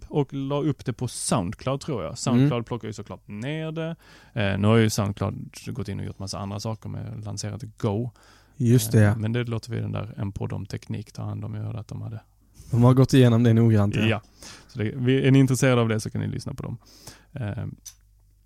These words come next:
Speaker 1: men sen så plockades det ner där och sen så var det jäkla svårt. Så till slut hittade jag någon länk på Reddit för att kunna ladda ner den.
Speaker 2: Okej.
Speaker 1: Japp.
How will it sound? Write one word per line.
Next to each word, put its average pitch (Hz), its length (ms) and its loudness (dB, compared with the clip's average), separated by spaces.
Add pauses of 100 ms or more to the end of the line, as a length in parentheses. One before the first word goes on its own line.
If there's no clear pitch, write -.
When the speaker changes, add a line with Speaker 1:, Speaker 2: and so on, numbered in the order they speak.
(500)
Speaker 1:
men 135 380 4
sen 143 140 2
så 143 100 -4
plockades 175 360 -4
det 185 60 -4
ner 180 360 0
där 170 320 -2
och 156 120 -4
sen 147 160 -6
så 160 80 -6
var 156 100 -6
det 156 60 -6 (220)
jäkla 165 480 -6
svårt. 156 280 -6
Så 160 80 -10
till 170 120 -6
slut 156 200 -2
hittade 175 180 -2
jag 156 80 0
någon 151 200 -2 (340)
länk 147 420 0
på 139 140 2
Reddit 135 720 -2
för 117 200 -10
att 117 60 -12
kunna - 200 -10
ladda 107 220 -10
ner 107 160 -12
den. 131 100 -16 (640)
Speaker 2:
Okej. 160 500 -4 (180)
Speaker 1:
Japp. 117 400 -10